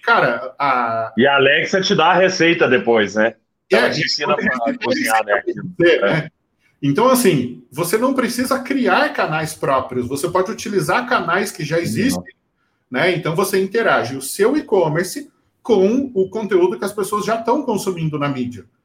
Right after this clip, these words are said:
Speaker 1: né? Eu uso muito um exemplo que é, é bem típico aqui nosso do, do Brasil.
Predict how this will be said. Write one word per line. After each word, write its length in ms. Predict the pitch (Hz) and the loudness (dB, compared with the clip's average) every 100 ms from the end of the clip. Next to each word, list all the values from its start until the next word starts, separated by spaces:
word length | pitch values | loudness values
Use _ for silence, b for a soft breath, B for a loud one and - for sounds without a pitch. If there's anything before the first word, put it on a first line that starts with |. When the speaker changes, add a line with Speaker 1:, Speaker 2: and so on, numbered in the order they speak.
| _ _ _ _ | _ _ _ _
Speaker 1:
né? 400 | 117 135 143 117 123 | -4 0 2 0 0
Eu 140 | 156 | 2
uso 220 | 240 240 | 2 4
muito 260 | 190 294 254 | 2 2 2
um 100 | 208 | 2
exemplo 500 | 165 147 175 143 139 | 2 0 -2 -2 -4
que 100 | 151 | 2
é, 340 | 131 120 120 | 4 4 0
é 20 | 123 | -2
bem 200 | 156 202 | -2 -4
típico 360 | - 175 - | -6 -8 -4
aqui 300 | 180 - 170 | -4 -4 -6
nosso 420 | 151 143 160 - 160 | -2 0 0 -4 -4
do, 280 | 170 156 | -2 -2
do 140 | 143 151 | -2 -2
Brasil. 460 | 165 170 120 110 | 0 0 -2 -10